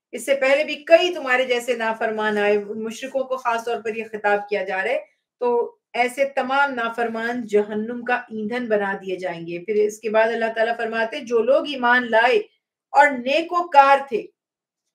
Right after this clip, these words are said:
अमल साले किए, ला नुकल्लिफु नफ्सन इल्ला वुसअहा, सुभान अल्लाह। ये तो देखिए आयत, अल्लाह ताला फरमा रहे हैं, जो तुम्हारे बस में नहीं है, अल्लाह ताला तुम्हें उसका पाबंद नहीं करते।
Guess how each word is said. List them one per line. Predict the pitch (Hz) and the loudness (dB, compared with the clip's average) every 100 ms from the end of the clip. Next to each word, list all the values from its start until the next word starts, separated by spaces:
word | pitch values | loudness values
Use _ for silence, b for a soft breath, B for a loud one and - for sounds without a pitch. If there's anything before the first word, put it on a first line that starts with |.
| - | -8
अमल | 262 285 294 | -4 -2 0
साले | 294 269 254 | 2 4 2
किए, | - 202 170 - _ _ _ | -2 -8 -12 -14 _ _ _
ला | 208 262 311 339 339 | 2 6 8 6 2
नुकल्लिफु | 302 294 - 330 359 339 330 330 294 | -2 -6 4 6 6 2 -4 -6 -10
नफ्सन | 240 254 359 359 339 294 | -6 0 0 0 0 0
इल्ला | 262 269 262 233 | 2 0 2 0
वुसअहा, | 220 254 247 - - 202 202 196 185 180 | 0 -4 -10 -10 -8 -8 -6 -4 -4 -4
सुभान | - 208 202 220 214 190 | -10 -18 -12 -8 -6 -8
अल्लाह। | 180 170 175 - _ _ - | -12 -12 -12 -14 _ _ -8
ये | 233 285 | -4 -2
तो | 302 | -2
देखिए | 262 269 339 | -2 -2 0
आयत, | 302 254 214 214 _ _ _ _ _ _ _ _ _ _ _ _ _ _ | 0 0 -4 -8 _ _ _ _ _ _ _ _ _ _ _ _ _ _
अल्लाह | 220 262 294 | -4 2 4
ताला | 285 285 | 4 2
फरमा | 294 277 269 269 | 0 -4 0 2
रहे | 330 | 0
हैं, | 302 | -2
जो | |
तुम्हारे | 285 277 233 226 233 277 403 | -8 -8 -8 -4 -2 0 0
बस | 247 285 277 277 | 0 -2 -2 -6
में | 254 | -6
नहीं | 220 202 180 | -4 -8 -10
है, | - - | -18 -12
अल्लाह | 226 233 226 | -8 -4 -4
ताला | 226 233 | -4 -4
तुम्हें | 220 226 226 | -6 -8 -12
उसका | 208 240 | -6 -4
पाबंद | 240 - 208 196 185 254 262 | -4 -4 -4 -4 -8 -8 -8
नहीं | 214 202 180 | -8 -8 -12
करते। | 175 165 165 208 | -18 -20 -20 -20